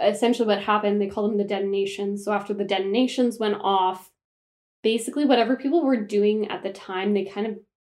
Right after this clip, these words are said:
became literally fused with. So our, one of our main characters in the novel, uh, Precia, was a young girl at the time that the bombs went off.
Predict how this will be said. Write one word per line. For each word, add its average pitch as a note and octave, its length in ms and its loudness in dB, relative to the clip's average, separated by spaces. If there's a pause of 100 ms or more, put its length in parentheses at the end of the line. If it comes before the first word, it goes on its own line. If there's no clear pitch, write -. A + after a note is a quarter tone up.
became G#3+ 320 -2
literally F#3+ 360 -4
fused F3+ 420 -4
with. C#4+ 220 -2 (720)
So G#3 680 2
our, G3+ 680 4 (1160)
one G#3+ 240 2
of G#3 80 4
our G#3+ 80 6
main G3+ 240 6
characters G3 560 -2
in F#3+ 160 -2
the F#3+ 80 -2
novel, F3+ 560 -4
uh, E3 480 -6 (760)
Precia, G#3 840 -2 (640)
was G3+ 480 -2
a F#3+ 80 -2
young G#3 240 0
girl G3+ 300 -2
at G3+ 120 -4
the G3+ 80 -10
time F4+ 220 -6
that F#4+ 120 -6
the - 60 -10
bombs F3+ 300 -4
went G#3 140 -2
off. A3+ 220 -8